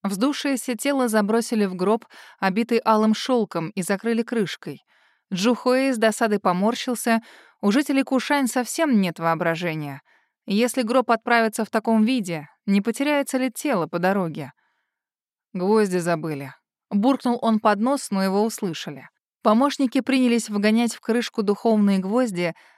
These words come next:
сгустки энергии пришпилили её в нескольких местах, превратившись в невидимые скрепы. Они походили на небесные гвозди, часто используемые на девяти сферах для пыток и казни грешников,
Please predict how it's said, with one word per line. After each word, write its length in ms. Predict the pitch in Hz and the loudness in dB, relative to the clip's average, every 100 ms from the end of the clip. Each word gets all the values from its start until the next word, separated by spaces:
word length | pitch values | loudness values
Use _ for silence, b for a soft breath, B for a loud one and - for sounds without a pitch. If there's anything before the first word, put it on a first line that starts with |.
| b - | b -6
сгустки 520 | 196 220 269 - 247 | -2 -2 -2 -4 -2
энергии 480 | 233 240 254 226 233 | 2 2 2 0 -2
пришпилили 680 | 220 226 - - 247 226 220 | 0 -2 -2 -4 0 2 2
её 280 | 214 214 208 | 2 2 2
в 80 | |
нескольких 520 | 208 220 - 196 196 - | 2 0 -2 -6 -6 -2
местах, 440 | 202 - 247 220 | -2 0 -4 -2
превратившись 760 | 208 202 202 - 233 - 208 208 | -2 0 -2 -2 -6 -4 -6 0
в 40 | |
невидимые 540 | 202 214 214 220 214 | 2 2 2 2 2
скрепы. 580 | 214 - 233 196 - 151 - b b b b b | 0 -2 -2 -2 -4 -12 -14 b b b b b
Они 240 | 202 226 | 2 2
походили 460 | 247 - 247 277 269 | 2 0 0 2 2
на 100 | 254 | 2
небесные 500 | 247 233 254 - 247 | 2 0 0 0 -2
гвозди, 460 | 233 285 247 175 175 | 0 2 0 0 -2
часто 460 | - 196 - 196 | -2 -4 -2 -4
используемые 640 | 185 - 226 214 202 190 190 | -4 -2 0 2 0 0 0
на 120 | 190 | -2
девяти 380 | 185 196 - 220 | -2 -4 -2 -6
сферах 540 | - - 233 233 190 | -6 -4 -2 0 -2
для 200 | 180 185 | -2 -2
пыток 420 | - 254 233 - | 0 -4 -2 -6
и 160 | _ 190 | _ -8
казни 360 | - 214 202 196 | -2 0 0 0
грешников, 640 | 208 262 - 196 185 | 0 -2 -2 -2 -2